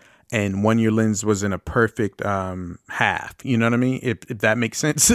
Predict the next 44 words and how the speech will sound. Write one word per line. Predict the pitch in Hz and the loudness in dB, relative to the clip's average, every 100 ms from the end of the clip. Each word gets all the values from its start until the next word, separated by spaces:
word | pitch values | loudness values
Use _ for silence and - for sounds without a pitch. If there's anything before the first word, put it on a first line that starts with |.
| 180 | 4
<laughs> | - | 2
like | 135 117 113 | 2 -2 0
a | |
half | 131 120 110 | 2 2 2
a | |
lens, | 113 107 104 101 - - _ | 0 2 0 -4 -10 -20 _
or | 139 113 | 4 6
like | 104 | 4
with | 98 110 | 0 2
your | 151 - | 2 4
eyes, | 120 107 98 - - | 2 0 -2 -10 -10
your | 120 117 | -6 2
eyeballs, | 127 101 95 92 - - - | 2 4 0 0 -10 -18 -4
you | |
got | 110 104 | 0 2
both | 117 123 | 2 2
your | 104 | 2
eyes | 110 | 2
you're | 95 | 0
seeing | - 110 | 0 0
through, | 98 95 95 - - - | 0 -2 -4 -8 -20 -4
and | 113 95 | -2 0
you | 104 | 0
have | 95 | 0
your | 98 | 0
glasses, | 110 110 101 98 - _ | 2 2 0 -6 -10 _
and | 113 | -4
then | 104 98 | -2 0
one | 110 113 | 0 2
of | 107 | 2
the | 104 104 95 | 2 2 0
lenses | 98 113 110 92 | 0 0 0 -2
popped | - 107 - | 2 2 4
out. | 98 - - - _ - _ | -2 2 -2 -2 _ -20 _
So | - 127 | -4 2
now | 104 117 110 | 4 4 4
you | 101 107 | 2 -2
can | - | -2
see | 117 110 | -2 0
stuff | - 104 - - | 2 0 0 -10
in | - 113 104 | 0 2 2
the, | 104 - | -2 -2
in | 120 101 | 0 2
the, | 98 92 | 0 -2